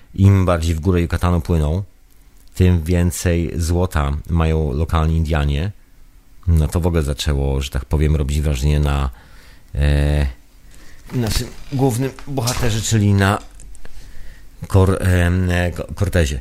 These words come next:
Przy czym z Cortezem była taka ciekawa historia, bo kiedy porwał właściwie statki, porwał te jedenaście statków, e, z Hispanioli,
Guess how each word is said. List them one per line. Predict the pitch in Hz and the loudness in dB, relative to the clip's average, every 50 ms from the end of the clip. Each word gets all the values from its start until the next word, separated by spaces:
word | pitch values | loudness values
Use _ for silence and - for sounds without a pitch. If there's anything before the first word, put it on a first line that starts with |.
| - - - - - | -8 -12 -14 -12 -2
Przy | - 110 | -2 0
czym | - - 117 110 | 4 4 4 4
z | - | 4
Cortezem | - 120 104 - 170 156 143 | 0 -4 -2 0 2 0 2
była | 135 143 131 | 2 0 0
taka | - 113 123 | 0 -2 -2
ciekawa | - - - 123 117 117 110 | -4 0 0 2 2 2 0
historia, | - 107 - - 123 113 101 92 87 | -2 -4 -2 0 0 2 2 2 0
bo | 90 92 | 0 0
kiedy | - 107 104 104 | 0 -2 -2 0
porwał | - 131 131 - 120 107 | 0 0 0 2 0 0
właściwie | 98 95 - - 104 98 92 | 0 -2 -2 -2 -2 -2 -2
statki, | - - 113 110 - - 98 | -2 0 -2 -2 -2 -4 -4
porwał | - - 101 101 101 95 | -4 -2 -2 0 -2 0
te | - 104 | 0 0
jedenaście | 98 95 101 113 131 - - - 117 | 0 2 2 0 0 -2 -4 -6 -4
statków, | - - 120 107 - - 95 90 - - - - 92 | -2 -2 -4 -4 -2 -2 -2 -2 -2 -4 -8 -4 0
e, | 90 90 90 90 82 | 2 2 2 2 0
z | - - | -2 -4
Hispanioli, | - 110 - - - 101 104 104 98 87 85 90 101 | -6 -6 -4 -2 0 2 2 4 2 2 0 -2 -4